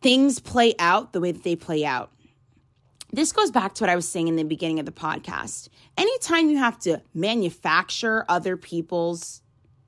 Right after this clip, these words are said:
misfortune, you really need to start looking in the mirror here.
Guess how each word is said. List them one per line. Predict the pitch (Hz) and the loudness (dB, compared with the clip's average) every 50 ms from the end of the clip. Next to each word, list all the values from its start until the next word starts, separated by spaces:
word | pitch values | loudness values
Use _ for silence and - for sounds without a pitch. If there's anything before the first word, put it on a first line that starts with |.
| _ _ _ _ _ _ 170 | _ _ _ _ _ _ -4
misfortune, | 170 180 185 180 - - - 165 165 165 165 - - 220 202 202 202 196 208 208 202 - _ _ _ _ _ _ _ _ _ - | -2 -2 -2 -2 -6 -8 -6 -2 -2 -2 -2 -2 -4 -4 -4 -4 -4 -4 -6 -8 -10 -12 _ _ _ _ _ _ _ _ _ -6
you | 185 202 196 | -2 -2 0
really | 180 190 202 220 240 254 254 254 247 | 2 4 6 6 6 6 6 4 2
need | 233 220 | 2 2
to | 190 175 | 0 -2
start | - - - 165 151 151 | -4 -4 -4 -2 0 0
looking | 156 156 156 151 - 165 156 151 | 0 0 0 -2 -4 -4 -4 -2
in | 147 147 | -2 -4
the | 143 | -4
mirror | 139 139 143 147 139 139 | -4 -4 -4 -6 -6 -8
here. | 165 156 127 98 - - - | -8 -8 -10 -10 -10 -12 -16